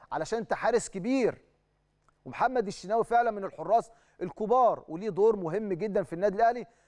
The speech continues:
مش في الملعب بس، ده خارج الملعب، سواء اللعيبه الصغيره اللي احنا بنشوفها، اللعيبه اللي بتصعد من قطاع الناشئين وبتلعب وليها دور، ده دور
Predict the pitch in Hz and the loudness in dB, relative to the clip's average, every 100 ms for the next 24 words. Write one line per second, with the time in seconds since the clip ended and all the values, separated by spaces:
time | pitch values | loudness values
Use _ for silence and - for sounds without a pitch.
0 | _ _ _ 175 - 220 277 254 214 190 | _ _ _ -12 -8 0 2 2 2 2
1 | 233 - - _ _ - - 233 214 180 | 0 -2 -18 _ _ -14 -4 -2 -2 0
2 | 208 202 98 - _ 156 160 233 - 170 | 0 0 -4 -12 _ 0 4 4 4 -2
3 | 156 127 214 185 - 156 143 160 190 156 | -6 -4 -4 -4 -6 -6 -4 0 2 2
4 | - _ _ 160 202 190 170 151 143 202 | -2 _ _ -4 -2 0 -2 -4 0 0
5 | - 165 131 _ _ _ _ 147 175 208 | 0 -2 -4 _ _ _ _ 0 2 4
6 | 196 156 151 - 202 180 160 170 156 - | 2 -2 -4 0 2 2 0 -8 -12 0
7 | 214 196 180 - 180 214 220 190 156 214 | 0 2 -4 -8 -8 -4 -2 -2 0 4
8 | 233 196 180 196 220 190 240 208 - _ | 4 4 2 2 2 4 4 2 -2 _
9 | - 180 185 208 190 | -2 0 2 0 -2